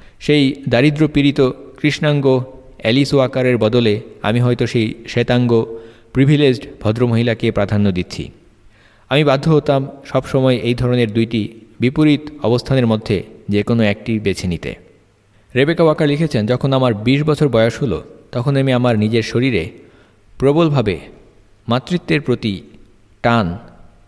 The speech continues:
চাহিদা অনুভব করতে লাগলাম। আমি পুরোপুরি দ্বিধাগ্রস্ত হয়ে গেলাম। আমি অনুভব করতে পারছিলাম,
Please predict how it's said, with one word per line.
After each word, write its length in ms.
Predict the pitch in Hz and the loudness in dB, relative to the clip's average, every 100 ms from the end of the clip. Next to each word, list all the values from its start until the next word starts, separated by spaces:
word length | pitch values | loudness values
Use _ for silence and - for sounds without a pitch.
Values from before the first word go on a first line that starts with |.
| - | -8
চাহিদা 400 | 120 135 135 87 90 - | -2 0 0 -2 -6 -8
অনুভব 260 | 131 127 131 | -4 -2 -2
করতে 300 | - 95 101 | -4 -4 -4
লাগলাম। 340 | 87 78 57 - - _ _ _ _ _ - | -6 -8 -12 -14 -20 _ _ _ _ _ -4
আমি 180 | 139 | -2
পুরোপুরি 400 | 139 156 156 151 | 0 0 2 0
দ্বিধাগ্রস্ত 500 | 117 110 131 131 123 | 0 0 0 -2 -4
হয়ে 240 | 120 107 104 | -2 0 0
গেলাম। 300 | 92 69 - - - - - - - - - - | -2 -8 -12 -20 -20 -20 -20 -20 -20 -20 -20 -10
আমি 200 | - 127 | -4 -2
অনুভব 320 | 131 156 175 170 | 0 0 0 0
করতে 280 | 160 - | -2 0
পারছিলাম, 580 | 143 131 - 139 104 85 | -2 -2 -2 -2 -2 -4